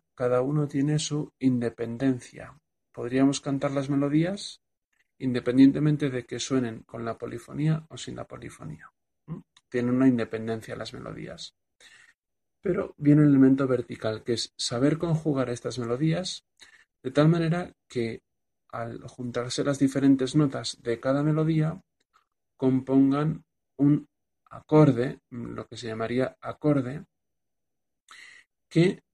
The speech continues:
es un conjunto de notas que suenan bien según las normas de la armonía, ¿eh? El,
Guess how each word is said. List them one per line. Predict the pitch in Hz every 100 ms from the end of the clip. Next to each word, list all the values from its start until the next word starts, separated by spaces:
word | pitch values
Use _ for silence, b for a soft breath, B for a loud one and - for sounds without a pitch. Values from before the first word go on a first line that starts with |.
| _ _
es | 135 135
un | 135
conjunto | 135 135 147 143
de | 151
notas | 156 165 160
que | 131
suenan | - 131 143 139 - -
bien | 131 160 165 156
según | - 123 127 131 127
las | 123 120 -
normas | 131 131 139 156 151 160 -
de | 120 117
la | 110
armonía, | 107 113 110 107 110 110 101 _ _ _ _ _ -
¿eh? | 185 - _ -
El, | 117 110